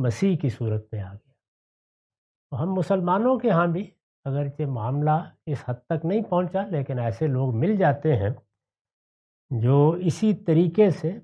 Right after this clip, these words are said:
بعض ہستیوں کا ذکر کرتے ہیں یا ان کے بارے میں ایسے عقائد قائم کر لیتے ہیں۔ تو انہوں نے بھی یہی کہا کہ یہی تمہارا معبود ہے اور یہی موسیٰ کا معبود ہے،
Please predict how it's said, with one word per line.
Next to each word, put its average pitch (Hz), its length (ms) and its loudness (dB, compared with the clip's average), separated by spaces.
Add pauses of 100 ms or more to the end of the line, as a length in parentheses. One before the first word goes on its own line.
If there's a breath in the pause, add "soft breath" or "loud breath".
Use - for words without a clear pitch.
بعض 131 300 2 (380)
ہستیوں 151 520 0
کا 120 160 -2
ذکر 123 300 0
کرتے 120 480 -2
ہیں 131 180 0
یا 135 120 -2
ان 120 160 -2
کے 123 160 -6
بارے 107 300 -4
میں 117 140 0
ایسے 110 280 -2
عقائد 123 480 4
قائم 104 260 0
کر 101 220 -6
لیتے 101 320 -8
ہیں۔ 90 120 -12 (1120)
تو 127 60 -6
انہوں 170 260 4
نے 220 100 8
بھی 208 160 6
یہی 208 200 6
کہا 165 320 6
کہ 180 140 -2
یہی 147 340 2
تمہارا 139 400 4
معبود 139 480 2
ہے 185 140 8
اور 180 180 6
یہی 127 320 2
موسیٰ 160 500 4
کا 156 140 2
معبود 117 460 2
ہے، 156 160 4